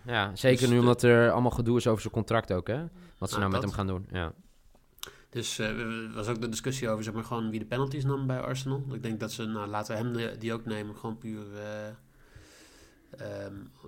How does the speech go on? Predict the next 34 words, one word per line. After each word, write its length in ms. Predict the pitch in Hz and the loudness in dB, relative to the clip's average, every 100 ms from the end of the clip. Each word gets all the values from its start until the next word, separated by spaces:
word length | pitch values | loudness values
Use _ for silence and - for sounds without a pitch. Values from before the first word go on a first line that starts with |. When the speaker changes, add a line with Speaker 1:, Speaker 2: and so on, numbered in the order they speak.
| - - - | -20 -18 -20
Speaker 2:
eh, 280 | - 117 104 | -14 -12 -8
omdat 280 | 120 110 107 | -6 -4 -4
hij, 80 | 101 | -4
zeg 120 | 110 | -4
maar, 100 | 107 | -4
gewoon 420 | 117 104 104 - 110 | -4 -6 -8 -10 -10
misschien 340 | 104 - 107 | -8 -4 -2
dan, 320 | 107 104 101 98 - - _ - - | -2 -4 -6 -12 -20 -20 _ -20 -20
ja, 280 | - 104 104 - - | -10 -10 -8 -12 -12
eh, 100 | 107 98 | -10 -8
wa-, 160 | 104 - | -10 -8
wat 140 | 104 | -2
meer 160 | 117 120 | 2 2
kans 220 | 117 107 | 2 0
is 60 | 104 | -4
dat 100 | 107 | -8
hij 80 | 98 | -10
het 100 | - | -10
contract 320 | 104 117 117 | -10 -8 -8
bijtekent. 520 | 117 117 110 110 143 - - - - | -8 -8 -12 -12 -14 -16 -20 -20 -10
Maar 120 | - 123 | 2 6
we 60 | |
weten 180 | 123 131 | 8 6
dus 100 | 127 | 4
eigenlijk 400 | 135 143 139 131 | 0 0 0 -2
pas 240 | - 131 - | -4 -4 -4
over 240 | 117 113 | -6 -4
een 160 | 113 110 | -4 -2
paar 200 | 131 127 | 0 0
uur 200 | 117 117 | -2 -4
wat 140 | 117 | -6
er 60 | - | -10
gaat 200 | - 107 | -12 -12
gebeuren. 420 | 113 120 113 110 | -8 -4 -4 -6